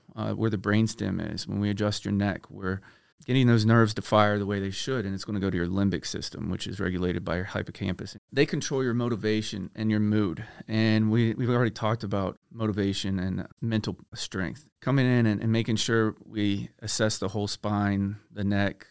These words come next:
the mid back, the low back, that's gonna help increase your mood,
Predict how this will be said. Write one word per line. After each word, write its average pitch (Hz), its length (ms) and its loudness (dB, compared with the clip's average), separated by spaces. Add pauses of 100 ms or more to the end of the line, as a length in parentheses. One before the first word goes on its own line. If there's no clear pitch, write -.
(120)
the 104 80 -6
mid 104 220 0
back, 98 400 0 (160)
the 117 120 -10
low 98 200 -4
back, 92 320 -2 (100)
that's 117 220 2
gonna 113 420 -2
help 120 220 -4
increase 110 520 2
your 110 120 2
mood, 104 500 2